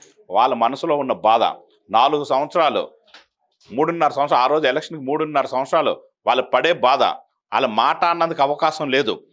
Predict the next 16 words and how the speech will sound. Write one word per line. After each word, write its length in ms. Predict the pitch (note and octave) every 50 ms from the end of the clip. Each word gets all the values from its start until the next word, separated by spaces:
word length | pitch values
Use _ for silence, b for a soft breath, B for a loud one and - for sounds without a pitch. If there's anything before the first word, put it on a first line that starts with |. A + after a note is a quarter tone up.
| b b b b b b - F#2+
నాయకుడి 400 | G#2+ A#2 B2+ D3+ E3+ E3+ F3+ E3+
దగ్గరికి 360 | D#3 F3 E3+ E3 E3+ D3 -
వెళ్ళి, 440 | D#3+ E3 F3 E3+ E3 E3+ - - D#3
"ఇగో 180 | C3 D#3 E3 D#3
ఇది 180 | C3 B2 B2+
జరుగుతుందో 540 | A#2 G2+ B2+ C3 D#3+ E3+ E3 F3+ F3 D#3+ D#3
తప్పని" 380 | D3 - C3+ - - - F3 E3 - D3
చెప్పే 400 | C#3+ C#3+ - F3+ F3 D#3+ C#3+ B B B B B B
అవకాశం 460 | A2+ C#3+ D3+ - E3 D3+ - E3 C#3+
లేదు. 280 | C3+ C3 A2+ G2+ - - _ b b b b b - - G2+
ఎవరైతే 540 | A2 B2 C3 D#3+ F3 F3 F#3 F#3+ F#3+ - G#3
నలుగురు 380 | F#3+ F3 E3 F3 F3+ F3+ F3+ F3+
ఉన్నారో 220 | F3+ F3+ F3 E3+
ఆ 200 | D#3 C#3 D3 D#3+
నలుగురు 340 | E3 D#3+ E3 F3 F#3 F#3 F3+
ఏం 280 | E3 D#3 E3 F3+ F3+